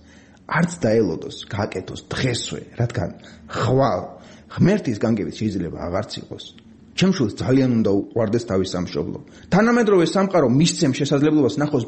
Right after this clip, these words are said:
ბევრი ლამაზი ქვეყანა, რომლებიც ვერასოდეს იქცევიან მის სამშობლოდ, რადგან ღმერთის განგებამ და სამშობლომ გამოარჩიეს თავის შვილად.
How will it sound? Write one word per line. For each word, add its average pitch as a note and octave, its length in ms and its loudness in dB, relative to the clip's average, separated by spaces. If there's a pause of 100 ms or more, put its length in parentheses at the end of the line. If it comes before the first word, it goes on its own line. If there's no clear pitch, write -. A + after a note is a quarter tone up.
ბევრი A#3 640 4
ლამაზი C#3 400 4
ქვეყანა, F2+ 480 -6 (180)
რომლებიც C#3 440 2
ვერასოდეს E3 680 2
იქცევიან C3 480 2
მის A#2 180 4
სამშობლოდ, G#2+ 480 -2 (440)
რადგან G#2+ 400 2 (340)
ღმერთის D3 580 2
განგებამ C#3 520 2
და - 100 -4
სამშობლომ F3 680 2
გამოარჩიეს C#3+ 1160 2
თავის A2 320 0
შვილად. D#2+ 400 -6